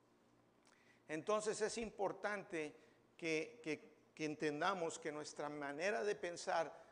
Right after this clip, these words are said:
tiene que ser cambiada. De hecho, eso es el, el, podría decir, casi todo el, el meollo del asunto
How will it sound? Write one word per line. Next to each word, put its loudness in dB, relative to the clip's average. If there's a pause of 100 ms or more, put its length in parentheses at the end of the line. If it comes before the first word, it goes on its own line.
(280)
tiene -2
que 0
ser 0
cambiada. 0 (1300)
De 2
hecho, 2
eso 0
es 2
el, -2
el, -4 (1200)
podría 4
decir, 0
casi 0
todo 4
el, 0 (420)
el 0
meollo 4
del 0
asunto -4